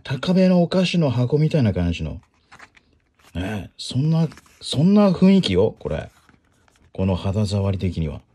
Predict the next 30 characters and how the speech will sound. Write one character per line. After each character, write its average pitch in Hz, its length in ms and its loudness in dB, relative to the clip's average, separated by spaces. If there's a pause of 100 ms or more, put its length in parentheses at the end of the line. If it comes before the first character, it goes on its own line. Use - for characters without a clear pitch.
(600)
決 165 160 2
し - 80 -6
て 208 120 4
安 190 280 0
っ - 20 0
ぽ 202 260 4
い 151 40 2
っ - 40 -6
て 107 120 -6
い 95 40 2
う - 20 -6
感 87 140 -2
じ 85 60 0
は 80 40 -2
し - 160 -2
な 127 60 6
い 113 40 4
で 90 40 2
す - 120 -8
ね。 76 220 -8 (2250)
開 - 200 -14
け - 120 -14
ま - 140 -18
し - 180 -10
た。 - 80 -20 (640)
来 - 140 -6
た。 - 140 -10 (960)
来 - 160 -8
た - 240 -12
ぞ。 - 680 -12